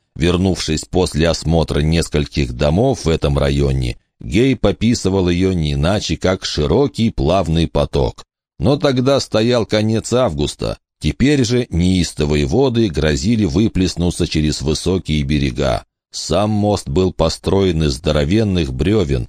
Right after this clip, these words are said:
с оградой из тонких неотёсанных стволов, уложенных крест-накрест под перилами. Он выглядел надёжным, но оказался недостаточно широким для рейндж-ровера или любой другой большой машины.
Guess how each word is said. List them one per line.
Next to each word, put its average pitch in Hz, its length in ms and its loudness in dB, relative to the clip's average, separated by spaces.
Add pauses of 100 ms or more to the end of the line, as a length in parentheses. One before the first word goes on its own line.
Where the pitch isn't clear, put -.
(120)
с - 140 -6
оградой 80 540 2
из - 140 -4
тонких 85 480 -2
неотёсанных 76 760 0
стволов, 76 680 0
уложенных 73 640 0
крест-накрест 71 920 -2
под 67 200 -2
перилами. 60 680 -2 (480)
Он 107 280 2
выглядел 92 520 2
надёжным, 78 800 0 (160)
но 78 200 0
оказался 98 600 0
недостаточно 104 800 0
широким 82 580 0
для 78 240 2
рейндж-ровера 78 800 0
или 78 300 0
любой 78 400 2
другой 76 480 0
большой 67 460 -2
машины. 60 600 -4